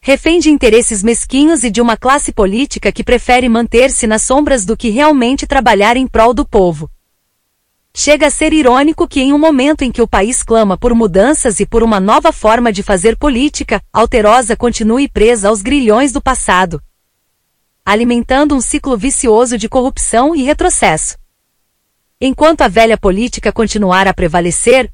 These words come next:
os verdadeiros protagonistas dessa história, os cidadãos de Alterosa, serão os maiores prejudicados. É chegada a hora de romper com os grilhões do passado e alçar voos rumo a um futuro digno e próspero.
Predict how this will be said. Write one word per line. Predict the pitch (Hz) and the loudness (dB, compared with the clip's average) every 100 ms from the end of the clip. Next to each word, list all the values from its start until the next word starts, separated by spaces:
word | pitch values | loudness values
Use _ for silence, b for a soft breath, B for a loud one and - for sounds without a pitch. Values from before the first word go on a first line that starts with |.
| - | -6
os | 226 | -2
verdadeiros | 190 254 220 190 233 247 - | 2 2 2 2 2 0 -2
protagonistas | 233 226 190 185 208 - 240 185 | -2 -2 0 0 0 -2 -4 0
dessa | 240 254 | 0 0
história, | 220 - 208 220 180 - - _ | -4 0 2 2 2 -4 -14 _
os | 220 | -4
cidadãos | - 220 190 196 220 196 | -2 0 2 2 0 2
de | |
Alterosa, | 214 247 226 196 220 254 - - | 0 2 2 4 2 0 -6 -10
serão | - 233 247 | -2 0 2
os | 269 | 0
maiores | 247 240 208 226 254 | 0 0 2 2 0
prejudicados. | - 285 262 269 339 220 175 175 - - _ _ _ _ _ _ _ _ _ _ | -4 -4 -4 -4 -2 0 0 0 -6 -10 _ _ _ _ _ _ _ _ _ _
É | - | -6
chegada | - 208 233 240 202 | -2 0 2 2 2
a | |
hora | 180 226 226 | 4 2 2
de | 196 | -2
romper | 196 214 233 240 | -2 0 0 0
com | 247 | -2
os | 226 | -4
grilhões | 185 269 220 226 302 | -4 -2 0 2 2
do | 233 | -2
passado | - 208 - 208 233 185 - | -2 -4 -2 0 0 -2 -2
e | 196 | 0
alçar | 208 - 226 208 | 0 0 -2 -2
voos | 160 208 302 - | 0 2 2 -2
rumo | 202 247 269 | -2 0 0
a | |
um | 269 | 0
futuro | - - 302 339 262 | -4 -4 0 0 0
digno | 185 254 285 320 | -2 -2 0 0
e | 349 | 0
próspero. | - 247 247 - 170 143 | 0 0 0 0 -4 -6